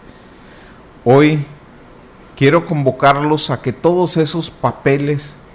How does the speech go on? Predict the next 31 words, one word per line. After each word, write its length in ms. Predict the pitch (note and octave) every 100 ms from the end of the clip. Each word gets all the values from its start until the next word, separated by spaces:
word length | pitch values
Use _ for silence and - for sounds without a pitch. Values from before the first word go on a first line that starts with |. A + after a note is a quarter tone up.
| - -
viejos 680 | A2 A2+ D3 C#3+ D3 B2+ - -
que 140 | A#2
ya 120 | B2+
no 180 | C#3 C#3+
tengan, 540 | - C3+ C3 A2+ A2+ - - - - -
nos 180 | A#2 B2+
los 180 | C3 B2
regalen 560 | B2+ B2 D3+ D#3+ D#3
al 140 | B2+ A#2
museo 580 | A2+ A2 C#3 C3+ C3+ C3+
para 240 | A2+ A2
que 80 | A2+
el 80 | G#2+
museo 480 | G#2+ - C3+ C#3+
pueda 320 | C#3 B2+ C3 C3+
reciclar 680 | C3+ A#2 G#2+ - A2+ B2
y 100 | C3
obtener 600 | A2+ - A2+ A2 A#2+ C3+ - - - - - - C3
un 320 | D3 D#3 C#3
recurso 680 | C3 - C#3+ C#3+ - D3+
para 320 | D3 A#2 A2 A2+
poder 300 | A2 A#2+ C3
pagar 560 | - A2+ A2 A2 A2+
los 180 | G#2+ G2+
servicios, 580 | G2+ G2 B2 A#2 A2+ G#2+
la 200 | G2+ G2
luz, 400 | G#2+ A#2+ B2 -
el 100 | G#2+
teléfono, 800 | - G2+ A#2 A#2 A2+ G#2+ G#2+ A2 - - - -
el 180 | - A2
agua 480 | A#2+ A#2 A2+ G#2